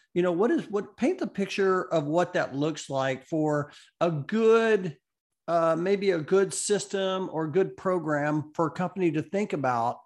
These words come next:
when it comes to employer branding or, or messaging on social media?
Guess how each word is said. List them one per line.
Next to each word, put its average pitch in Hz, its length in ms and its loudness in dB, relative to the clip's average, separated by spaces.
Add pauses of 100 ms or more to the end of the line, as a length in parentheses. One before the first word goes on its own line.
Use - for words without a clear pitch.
(240)
when 170 160 2
it 156 100 -4
comes 165 360 -2
to 151 500 0 (300)
employer 160 580 0
branding 143 720 -2
or, 131 580 -2 (240)
or 151 180 -2
messaging 143 600 0
on 123 140 -4
social 131 320 -6
media? 117 420 -6